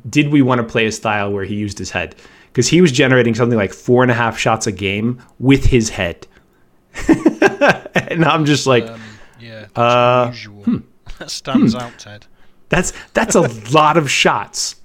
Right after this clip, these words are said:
Speaker 1: <laughs> And, you know, eighty percent of them were with his head. And, and we could not figure out how to make that work. <laughs> It was the most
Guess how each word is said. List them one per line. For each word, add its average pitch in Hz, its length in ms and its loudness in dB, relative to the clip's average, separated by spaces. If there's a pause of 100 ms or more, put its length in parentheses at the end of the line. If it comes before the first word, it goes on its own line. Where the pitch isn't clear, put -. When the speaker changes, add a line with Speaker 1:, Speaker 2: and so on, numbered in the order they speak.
(140)
Speaker 1:
<laughs> 226 800 2 (440)
And, 165 300 -2 (280)
you 139 140 -2
know, 120 120 0 (120)
eighty 190 240 4
percent 160 360 0
of 117 120 -10
them 117 180 -2
were 127 380 -2
with 101 300 -4
his 147 260 0
head. 202 340 -2 (440)
And, 143 460 -4
and 131 160 -6
we 135 140 -6
could 170 300 -4
not 170 300 -4
figure 147 340 -6
out 156 200 -4
how 123 180 -6
to 123 80 -6
make 117 340 -8
that 110 280 -12
work. 220 440 -10
<laughs> - 40 -20
It 139 280 -6
was 151 200 -4
the 139 340 -2
most 156 420 -4